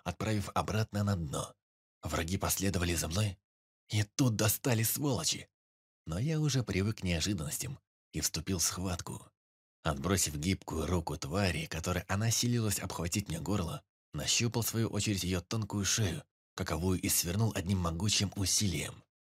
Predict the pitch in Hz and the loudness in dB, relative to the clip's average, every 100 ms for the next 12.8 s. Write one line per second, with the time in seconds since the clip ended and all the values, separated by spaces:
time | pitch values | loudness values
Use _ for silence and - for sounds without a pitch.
0 | _ 123 147 143 117 131 107 107 113 92 | _ 0 2 2 2 2 2 0 0 0
1 | 98 127 90 - - _ - 85 123 123 | 2 2 0 -4 -12 _ -6 -2 2 2
2 | 120 104 107 107 107 92 87 80 76 98 | 2 0 -2 -2 0 0 0 -2 0 0
3 | 90 87 107 98 98 101 - 90 76 _ | 0 0 0 0 0 0 0 -2 -4 _
4 | _ _ _ - 80 - - 82 - 95 | _ _ _ -6 -2 0 0 -2 0 0
5 | 101 95 - 95 113 104 95 92 98 92 | 0 -2 0 0 0 0 0 0 2 0
6 | 82 78 71 80 104 101 - - 98 95 | -2 -2 -2 0 2 2 0 -2 -2 0
7 | 110 107 113 101 - 104 113 85 _ _ | 0 2 2 2 0 0 -2 -4 _ _
8 | _ _ 104 98 85 101 101 - 104 90 | _ _ 0 0 2 2 0 0 0 0
9 | - - 101 - 98 90 87 117 110 104 | -2 -2 -2 0 0 0 2 2 2 2
10 | 101 98 120 - 104 98 110 110 95 98 | 2 4 2 2 0 0 2 0 0 -2
11 | 104 104 107 90 117 - 117 110 101 98 | 0 0 0 0 0 0 0 0 2 2
12 | 104 95 90 90 - - - | 0 0 0 0 -2 -4 -6